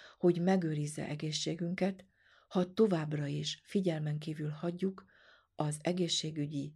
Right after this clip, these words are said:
törvényeit, mint ahogyan nem várhatunk bűnbocsánatot sem, ha figyelmen kívül hagyjuk a tíz parancsolatot.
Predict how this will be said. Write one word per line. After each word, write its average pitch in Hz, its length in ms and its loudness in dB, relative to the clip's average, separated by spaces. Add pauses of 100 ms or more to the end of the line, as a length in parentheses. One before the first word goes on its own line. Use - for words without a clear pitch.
törvényeit, 165 760 0 (720)
mint 202 240 2
ahogyan 185 600 4
nem 220 280 2
várhatunk 156 560 0
bűnbocsánatot 151 840 -2
sem, 190 440 -2 (460)
ha 190 140 2
figyelmen 165 600 2
kívül 151 320 -6
hagyjuk 175 600 -4
a 170 140 -10
tíz 156 240 -6
parancsolatot. 147 880 -8